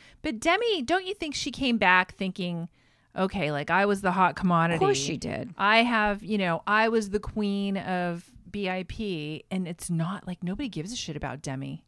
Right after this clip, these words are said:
Speaker 2: No.
Speaker 1: Not
Speaker 2: And,
Speaker 1: at
Speaker 2: and
Speaker 1: all.
Speaker 2: I don't think anybody's gonna save her.
Speaker 1: No, I think all the guys are like, "Okay, she's, she's just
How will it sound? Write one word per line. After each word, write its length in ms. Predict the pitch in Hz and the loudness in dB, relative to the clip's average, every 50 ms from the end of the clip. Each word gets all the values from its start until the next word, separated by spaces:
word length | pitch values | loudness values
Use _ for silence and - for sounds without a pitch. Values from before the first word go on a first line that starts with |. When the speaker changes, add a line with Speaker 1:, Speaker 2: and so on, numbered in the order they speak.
| _ | _
Speaker 2:
No. 680 | - 156 143 139 139 139 139 135 - 196 220 - - - | -4 -2 0 2 4 6 8 8 8 6 4 2 0 -2
Speaker 1:
Not 160 | 202 208 247 | -2 0 0
Speaker 2:
And, 200 | 247 208 208 196 - | 2 2 2 2 2
Speaker 1:
at 60 | 165 | 4
Speaker 2:
and 80 | 214 208 | 6 6
Speaker 1:
all. 340 | 254 247 190 127 117 135 - - | 6 6 4 2 0 -4 -6 -4
Speaker 2:
I 180 | - - 202 220 | 2 4 6 6
don't 180 | 226 220 202 165 | 6 6 4 2
think 140 | 196 170 165 | 0 0 0
anybody's 360 | 160 147 135 139 139 139 135 | 0 0 0 -2 -2 -4 -4
gonna 180 | - - - 123 | -4 -4 -6 -4
save 300 | - - 135 131 120 - | -2 -2 -2 -2 -4 -6
her. 220 | - - - - _ - | -10 -14 -14 -12 _ 0
Speaker 1:
No, 220 | 226 233 220 214 | 2 4 4 4
I 80 | 214 226 | 4 4
think 220 | - 277 277 247 | 2 2 4 6
all 120 | 233 214 214 | 6 6 6
the 80 | 220 | 4
guys 340 | 196 202 185 185 185 180 180 | 2 4 4 4 4 4 2
are 80 | 190 175 | 0 0
like, 300 | 160 156 156 151 - - | 0 0 0 -2 -2 -4
"Okay, 380 | - 208 196 - 175 147 139 | -4 -4 -4 -6 -6 -6 -6
she's, 360 | 151 - - 214 214 208 185 - _ - - | -6 -8 -6 -4 -4 -4 -4 -8 _ -14 -12
she's 340 | - - - 247 247 226 208 | -10 -6 -4 -2 -2 -2 -2
just 220 | - 196 175 - | -2 -4 -4 -4